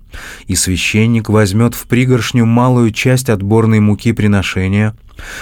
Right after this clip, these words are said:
оливковое масло и все благовония, что на приношении, и воскурит на жертвеннике в приятное благоухание Господу. А остаток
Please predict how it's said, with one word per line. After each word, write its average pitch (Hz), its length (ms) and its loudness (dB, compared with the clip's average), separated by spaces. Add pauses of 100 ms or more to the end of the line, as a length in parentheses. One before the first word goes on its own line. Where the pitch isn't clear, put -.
(100)
оливковое 123 600 2
масло 123 420 2
и 110 100 2
все - 360 -2
благовония, 117 720 2
что - 200 -2
на 104 100 2
приношении, 120 800 2 (360)
и 110 100 2
воскурит 117 720 2
на 101 140 2
жертвеннике 110 800 0 (240)
в - 140 -20
приятное 110 720 0
благоухание 95 880 -2
Господу. 85 640 -4 (960)
А 85 180 -2
остаток - 600 -2